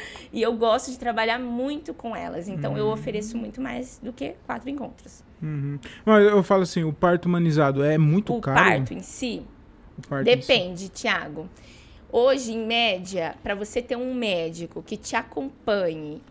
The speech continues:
Speaker 1: que vamos dizer assim, respeite todas as suas escolhas. Só o médico, tá?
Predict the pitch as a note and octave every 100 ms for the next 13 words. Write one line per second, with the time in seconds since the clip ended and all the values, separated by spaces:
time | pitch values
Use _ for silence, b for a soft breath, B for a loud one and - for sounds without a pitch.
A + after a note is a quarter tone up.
0 | - - G#3 G3+ F#3+ - - b b b
1 | - A#3 A#3 A#3 A3+ A3+ A3 G#3+ A#3 -
2 | - C#4+ C#4 - C#4 C#4+ C#4 C4+ C4+ C#4
3 | C4+ D4+ - - G3+ D3+ D3 - C4+ G4+
4 | - A3 C#3+ B2 E3+ - - G#3 -